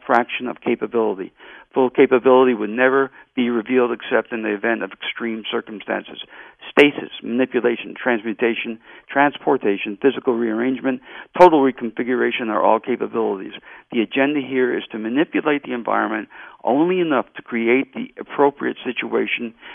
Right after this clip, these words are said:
to satisfy the agenda, like an oil company changing the landscape only enough to facilitate its objective, leaving the rest the same. They are not indifferent to the needs of the natives,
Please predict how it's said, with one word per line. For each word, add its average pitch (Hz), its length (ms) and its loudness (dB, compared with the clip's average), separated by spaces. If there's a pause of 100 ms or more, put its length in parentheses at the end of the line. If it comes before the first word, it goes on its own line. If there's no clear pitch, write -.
(140)
to - 80 -14 (100)
satisfy 120 640 4
the 104 140 2
agenda, 127 600 0 (400)
like 113 300 2
an - 140 -8 (100)
oil 113 220 4
company 104 420 -2
changing 110 540 -2
the 104 120 -8
landscape 110 600 -4 (320)
only 147 260 2
enough 120 300 2
to 107 80 -12
facilitate 123 640 -2
its - 180 -8
objective, 107 600 0 (360)
leaving 117 320 -4
the 107 80 -10
rest 104 260 -2 (140)
the 107 160 -12
same. 113 280 -2 (420)
They 113 120 2
are 110 140 2
not 131 300 0
indifferent 120 680 -4
to 117 80 -6
the 104 100 -12
needs 101 360 -8
of 101 120 -8
the 104 80 -10
natives, 98 380 -8